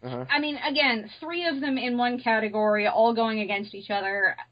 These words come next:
Speaker 2: If I really had to put money down, I'd put my money on Maggie Smith on principle that there's no, that, that, that they're splitting the votes too hard.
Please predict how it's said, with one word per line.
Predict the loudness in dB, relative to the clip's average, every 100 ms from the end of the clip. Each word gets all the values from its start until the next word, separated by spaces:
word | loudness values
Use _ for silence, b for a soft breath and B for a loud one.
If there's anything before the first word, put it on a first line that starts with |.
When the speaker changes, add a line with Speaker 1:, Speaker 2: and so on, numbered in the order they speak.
| -20 -20 -20 B 0
Speaker 2:
If | 4
I | 4
really | 6 6 6
had | 2 2 0
to | 0
put | -2
money | 0 0 0
down, | 0 2 2
I'd | 0
put | 0
my | 0
money | 0 0 2
on | 0
Maggie | 2 0 -2
Smith | -4 4 4 2 -6 -10 -2
on | 2 4 2
principle | 0 0 0 0 2 2 4
that | 2
there's | 2 -2 0
no, | 2 4 8 8 6
that, | 2 -2 -4 4
that, | 4 4
that | 2 0 2
they're | -2
splitting | 0 -2 -2 -2
the |
votes | -4 -6 -6
too | -10
hard. | -6 -8